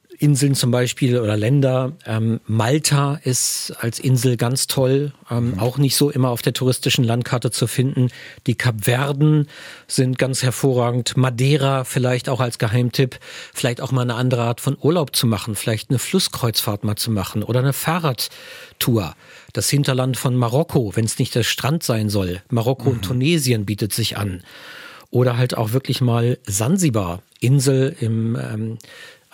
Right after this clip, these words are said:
Speaker 1: vor der Küste Afrikas. Also einfach mal sich inspirieren lassen, die Weltkarte ankauken, den Atlas wirklich mal wälzen und gucken, wo könnte man sich was vorstellen.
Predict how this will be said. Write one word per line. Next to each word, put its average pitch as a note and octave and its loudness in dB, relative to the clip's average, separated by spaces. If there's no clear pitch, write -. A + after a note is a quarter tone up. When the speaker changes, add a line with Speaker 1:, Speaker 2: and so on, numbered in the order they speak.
Speaker 1:
vor - -2
der A#2+ 2
Küste - -4
Afrikas. A#2 -4
Also A#2 -2
einfach D3 -2
mal B2+ 2
sich C3+ -4
inspirieren C3 0
lassen, D#3 0
die G#2 -4
Weltkarte C#3 0
ankauken, C3 0
den A2 0
Atlas - -4
wirklich A#2+ -2
mal A#2+ 2
wälzen B2 0
und A#2+ -4
gucken, B2+ 0
wo B2 2
könnte C3 0
man A#2 0
sich - -2
was C3+ -2
vorstellen. F2 -4